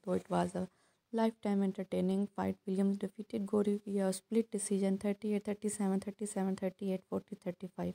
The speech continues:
on a Saturday night on the Jack Paul versus Tony Woodley undercard at an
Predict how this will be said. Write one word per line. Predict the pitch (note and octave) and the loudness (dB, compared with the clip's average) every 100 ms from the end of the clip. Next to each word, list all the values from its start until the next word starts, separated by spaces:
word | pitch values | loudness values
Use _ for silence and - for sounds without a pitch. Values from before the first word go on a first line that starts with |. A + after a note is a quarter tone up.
| - | -4
on | F3+ F#3 _ _ _ _ _ _ | -4 -4 _ _ _ _ _ _
a | F#3+ | 4
Saturday | G3+ F#3 G3+ F3+ | 4 6 4 4
night | F#3 F3 E3+ F3+ | 4 4 2 2
on | F3 F3 | 2 4
the | F3 | 2
Jack | F3 F3 F3 _ | 0 0 0 _
Paul | E3+ E3+ | -4 0
versus | F3 E3+ - F3 _ | 0 0 -4 -8 _
Tony | F3+ F3 | 0 2
Woodley | F3 E3+ E3+ E3+ F3 - _ _ - | 2 2 2 2 0 -4 _ _ 0
undercard | F3+ F3+ - E3 E3 - | 2 2 0 -2 -2 0
at | E3+ E3+ | 0 0
an | - E3+ E3+ F3 | 0 2 2 0